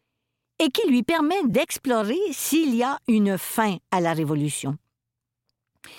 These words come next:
Grande question pour l'écrivaine trans dont la communauté est attaquée plus que jamais depuis deux ans. Comment analyses-tu l'année deux mille vingt-trois pour les personnes trans ?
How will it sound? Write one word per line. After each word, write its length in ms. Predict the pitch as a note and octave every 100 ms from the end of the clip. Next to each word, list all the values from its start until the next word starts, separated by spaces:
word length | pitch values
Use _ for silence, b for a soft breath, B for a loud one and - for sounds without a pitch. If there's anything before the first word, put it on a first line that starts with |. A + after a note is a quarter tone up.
| B -
Grande 400 | F#3+ G#3+ A#3 A3
question 420 | B3 - - C4+
pour 160 | A3+ G3+
l'écrivaine 760 | G#3+ G3+ G#3+ G3+ A3 A3 G#3
trans 380 | - A3 B3 C#4 B3+ - B B
dont 260 | A3 C#4+ C#4
la 180 | B3 G#3
communauté 640 | A3+ G3 G3 F#3 F3+ B3
est 160 | F#3+
attaquée 500 | F#3 - F3+ - B3 F#3
plus 280 | G#3+ G#3+
que 160 | - E3+
jamais 540 | E3 F3 A#3 A#3 A#3+
depuis 260 | D#3+ E3 F3
deux 360 | D#3 D#3+ D#3 D#3
ans. 100 | D3+ _ _ _ _ _ _ _ _ _ _ _ _ _ _ _ _ _
Comment 220 | - D#4 F4+ C5+ F4
analyses-tu 680 | A3+ A3 A3 A3 - -
l'année 320 | C4+ F#3+ G3 G3+
deux 160 | F#3+
mille 200 | G3 G#3
vingt-trois 560 | F#3 F#3+ - F#3 G#3 C4
pour 180 | - F3+
les 100 | E3+
personnes 400 | E3+ - F3+ E3+
trans ? 360 | E3+ F3+ A3+